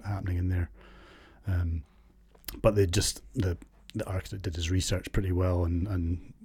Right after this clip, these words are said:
like, had skaters involved to kind of look at the design, um, built that. And so once, after they built that one, um, there was then a group of, group of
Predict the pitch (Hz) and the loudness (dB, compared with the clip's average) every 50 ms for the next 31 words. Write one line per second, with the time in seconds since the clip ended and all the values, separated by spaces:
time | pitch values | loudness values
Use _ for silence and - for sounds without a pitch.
0 | 170 117 85 87 - - - - - - - - 92 87 85 - - - 87 90 | -6 -6 -6 -6 -8 -14 -20 -20 -20 -18 -6 -4 -4 -2 -2 -2 -2 0 0 0
1 | 90 85 78 85 82 80 92 90 87 87 85 - - - 95 - - 92 90 85 | -2 -2 -2 -2 0 0 2 2 2 2 0 -2 -4 -6 -4 -2 0 0 0 0
2 | 85 - - 101 90 - 110 104 98 85 80 90 85 95 92 92 92 90 90 - | 0 -2 -2 -2 -2 -2 -2 -4 -4 -2 -2 0 0 2 4 4 4 2 2 -2
3 | - - - - - - - - - - - - - - - 92 90 92 90 90 | -4 -12 -18 -18 -18 -18 -18 -18 -18 -20 -20 -20 -10 -4 -2 0 2 2 2 2
4 | 92 - - - - - - - - - - 110 101 95 - 95 98 104 107 107 | 0 -2 -4 -10 -18 -20 -20 -20 -20 -2 0 2 2 2 2 2 2 2 0 0
5 | 98 - - 98 92 113 120 - - - - 110 - - 107 98 98 90 98 95 | -2 -2 0 4 4 4 4 4 2 0 0 0 2 4 4 4 4 4 2 2
6 | 95 92 98 107 110 113 110 101 95 87 - - - - - - - - - - | 2 2 2 2 4 4 4 4 2 0 -2 -10 -20 -20 -20 -20 -20 -20 -20 -20
7 | - - - - - - - - - 92 92 90 90 90 90 92 - - - - | -20 -20 -20 -20 -20 -20 -14 -6 -2 0 0 0 0 0 -2 -2 -4 -10 -8 -4
8 | - 92 92 90 95 90 85 87 85 101 110 - - 107 - - - - - - | 0 0 2 4 4 2 2 2 4 4 4 4 4 2 2 -2 -8 -18 -20 -4
9 | - - 104 - - 87 | -2 0 2 4 2 2